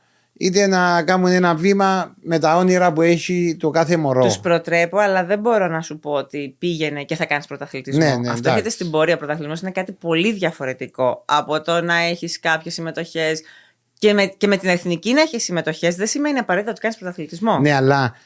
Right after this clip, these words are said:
Speaker 1: ο αθλητισμός, ο στίβος, ε, θέλει το ταλέντο ή θέλει την προπόνηση;
Speaker 2: Και τα δύο.
Speaker 1: Και τα δύο.
Speaker 2: Και τα δύο.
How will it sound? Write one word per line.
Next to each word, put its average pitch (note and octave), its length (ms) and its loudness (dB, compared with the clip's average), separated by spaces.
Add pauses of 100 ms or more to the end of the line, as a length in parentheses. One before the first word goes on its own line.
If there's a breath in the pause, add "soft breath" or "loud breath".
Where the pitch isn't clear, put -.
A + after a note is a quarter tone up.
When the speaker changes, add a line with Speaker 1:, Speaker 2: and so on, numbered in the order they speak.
(160 soft breath)
Speaker 1:
ο A2 120 -2
αθλητισμός, A#2+ 840 2
ο B2 60 2
στίβος, A2 640 0 (380)
ε, G#2 440 2
θέλει A#2+ 260 2
το A#2 140 2
ταλέντο F#3 720 2 (140)
ή D3 140 -4
θέλει D3+ 260 2
την C#3+ 140 2
προπόνηση; A#2+ 480 2
Speaker 2:
Και D3 80 -6
τα C#3 140 -6
δύο. C#3 500 -6 (260)
Speaker 1:
Και A#2+ 120 -2
τα A2+ 160 0
δύο. G2+ 100 -2
Speaker 2:
Και D3 80 -4
τα C#3+ 140 -6
δύο. C#3+ 320 -8